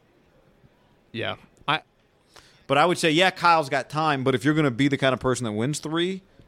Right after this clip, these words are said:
Speaker 2: like, you gotta start early. It takes a long time to do
Speaker 1: To
Speaker 2: that.
Speaker 1: me, there are two headlines. Andy wins one. It's one of those universally, like, y-, there'd be a story come out a week later. Every coach in the league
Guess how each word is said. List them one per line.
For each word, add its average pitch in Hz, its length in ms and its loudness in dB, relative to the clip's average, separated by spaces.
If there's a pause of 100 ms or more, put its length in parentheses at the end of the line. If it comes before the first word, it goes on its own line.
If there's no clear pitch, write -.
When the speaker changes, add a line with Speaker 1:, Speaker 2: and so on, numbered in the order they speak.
Speaker 2:
like, - 160 -8
you 131 80 -6
gotta 139 180 2
start 107 240 -4
early. 104 340 -8 (200)
It - 100 -18
takes 127 240 -2
a 110 60 -6
long 95 220 -6
time 87 260 -18
to - 60 -20
do - 120 -20
Speaker 1:
To - 120 -4
Speaker 2:
that. 147 60 2
Speaker 1:
me, 170 160 4
there 151 120 4
are 127 40 0
two 160 200 4
headlines. 143 540 2 (140)
Andy 151 300 0
wins 143 320 0
one. 143 380 0 (400)
It's 135 160 -4
one 139 180 2
of 135 60 2
those 127 320 2
universally, 165 920 2 (640)
like, 123 280 -4 (460)
y-, 160 180 -6
there'd 160 220 2
be 156 80 6
a 147 40 2
story 160 280 0
come 147 160 0
out 143 140 2
a 131 40 0
week 131 240 -4
later. 127 300 -2
Every 151 220 0
coach 147 280 0
in 135 60 -6
the 127 60 -4
league 135 220 -4